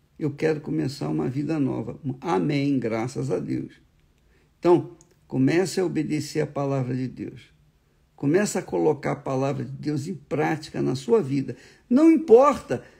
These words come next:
se seu marido, se a sua mulher, se o seu pai, sua mãe, seus filhos, não importa se o mundo, a moda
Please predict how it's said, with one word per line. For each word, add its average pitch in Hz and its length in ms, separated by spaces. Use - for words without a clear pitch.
se - 220
seu 185 240
marido, 156 460
se 135 120
a 147 40
sua 160 240
mulher, 147 500
se 135 60
o 139 60
seu 147 220
pai, 160 300
sua 156 260
mãe, 151 360
seus 139 320
filhos, 151 420
não 254 160
importa 254 420
se 247 380
o 214 80
mundo, 208 720
a 185 160
moda 180 1120